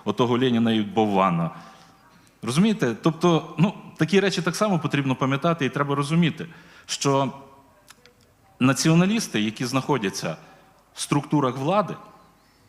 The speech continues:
я зараз не говорю навіть про більшість, про домінацію, а я навіть говорю про саму присутність,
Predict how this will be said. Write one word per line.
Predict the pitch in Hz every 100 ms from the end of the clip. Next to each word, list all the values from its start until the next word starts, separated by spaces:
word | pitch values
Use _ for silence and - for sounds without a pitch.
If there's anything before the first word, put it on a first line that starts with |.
| _ _ _ _
я | 101 139
зараз | 143 139
не | 143
говорю | 151 147
навіть | 139 131 117
про | 135 131
більшість, | 110 135 117 90 -
про | 113
домінацію, | 117 123 135 120 - - -
а |
я | 110 131
навіть | 127 127
говорю | 120 139 127
про | -
саму | 113 127 127
присутність, | 123 117 - 110 - -